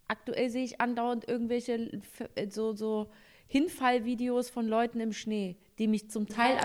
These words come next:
Speaker 1: amüsieren,
Speaker 2: kannst,
Speaker 1: zum
Speaker 2: ja, das
Speaker 1: Teil aber
Speaker 2: geht
Speaker 1: nicht.
Speaker 2: stundenlang, ne?
Speaker 1: Das kannst du stundenlang. Habe ich gelesen, st-, richtig gut, passt richtig gut, da wollte ich eh mit dir drüber reden, dass es dafür heute eine, einen Begriff gibt, dass das eine offiziell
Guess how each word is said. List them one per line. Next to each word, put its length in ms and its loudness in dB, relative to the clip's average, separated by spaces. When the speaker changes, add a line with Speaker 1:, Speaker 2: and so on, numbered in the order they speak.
Speaker 1:
amüsieren, 80 4
Speaker 2:
kannst, 200 8
Speaker 1:
zum 120 2
Speaker 2:
ja, 200 6
das 140 8
Speaker 1:
Teil 100 2
aber 100 4
Speaker 2:
geht 80 2
Speaker 1:
nicht. 100 2
Speaker 2:
stundenlang, 500 2
ne? 100 -2
Speaker 1:
Das 180 -6
kannst 380 -8
du 80 -6
stundenlang. 1120 -4
Habe 180 2
ich 140 0
gelesen, 540 2
st-, 200 -12
richtig 420 2
gut, 300 -8
passt 300 -10
richtig 320 -6
gut, 160 -8
da 120 -2
wollte 200 -4
ich 140 -12
eh 100 -2
mit 200 -2
dir 80 -4
drüber 360 -10
reden, 300 -6
dass 180 -4
es 160 -8
dafür 440 0
heute 440 0
eine, 460 2
einen 300 6
Begriff 480 0
gibt, 520 -2
dass 200 -2
das 200 -6
eine 380 2
offiziell 580 0